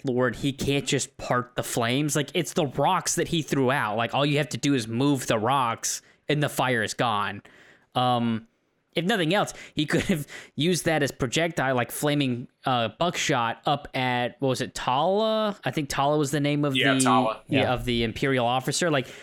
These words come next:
Speaker 1: you, he could have thrown it up there and, and taken her out pretty quickly. So it was one of those, I just assumed he was letting Kenobi get away at that point, and I hope that it, it comes back up later. Maybe it's one of those, like, "Oh,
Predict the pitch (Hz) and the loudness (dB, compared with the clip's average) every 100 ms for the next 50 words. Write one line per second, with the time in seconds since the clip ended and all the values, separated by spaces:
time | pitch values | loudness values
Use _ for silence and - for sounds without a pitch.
0 | - _ _ _ - 185 254 349 349 320 | -20 _ _ _ -4 2 4 4 4 2
1 | 262 - 226 180 135 165 175 143 127 139 | 0 2 2 2 2 2 2 2 2 0
2 | 120 143 156 143 135 127 120 - 113 - | -2 -2 0 0 0 0 0 0 -2 0
3 | 143 139 120 107 127 123 117 - - - | 0 0 -2 -2 0 2 0 -4 -18 -8
4 | - 247 214 226 165 135 170 160 147 127 | 0 2 2 2 0 0 0 0 -2 0
5 | 151 131 135 127 110 113 120 135 147 - | 0 0 0 0 0 0 2 2 0 -2
6 | 160 160 170 185 185 175 _ 143 180 185 | 0 2 2 2 0 -4 _ -4 0 2
7 | 175 190 202 202 202 - 196 214 196 196 | 2 2 2 0 -2 -4 -4 -2 -2 0
8 | 214 214 156 127 123 139 147 131 117 - | 0 2 0 0 0 -2 0 0 0 0
9 | 151 - - 135 131 139 127 135 120 110 | -2 0 -2 -2 -2 -2 -2 0 -2 -2
10 | _ 127 123 143 160 151 135 127 123 127 | _ -2 0 2 2 2 0 0 0 0
11 | 123 135 123 120 113 117 117 117 220 190 | 0 -2 0 0 0 -2 -2 -2 0 0
12 | 120 | 0